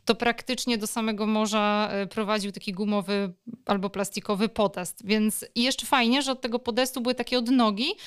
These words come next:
więc jak Paweł sobie tym podestem jechał i my chcieliśmy być jak najbliżej wody, to on mógł sobie na tej odnodze być,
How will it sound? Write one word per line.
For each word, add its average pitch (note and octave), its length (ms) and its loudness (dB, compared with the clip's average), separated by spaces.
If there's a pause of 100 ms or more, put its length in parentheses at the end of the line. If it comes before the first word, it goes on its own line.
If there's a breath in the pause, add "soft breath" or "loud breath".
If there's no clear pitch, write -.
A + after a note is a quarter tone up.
(180 loud breath)
więc A#3 140 4
jak A#3+ 160 -2
Paweł A#3+ 340 2
sobie G#3+ 240 -4
tym G#3+ 140 -2
podestem G3+ 520 -2
jechał G3+ 460 2
i A#3 120 2
my A#3 120 2
chcieliśmy A3+ 320 -2
być G3+ 120 -4
jak G#3+ 100 -2
najbliżej G3+ 480 -2
wody, G3 340 -2 (420 loud breath)
to B3 100 6
on C4+ 100 6
mógł C#4+ 140 0
sobie C4+ 200 -2
na C4 120 2
tej C4 180 -2
odnodze B3 600 2
być, F#3+ 380 -4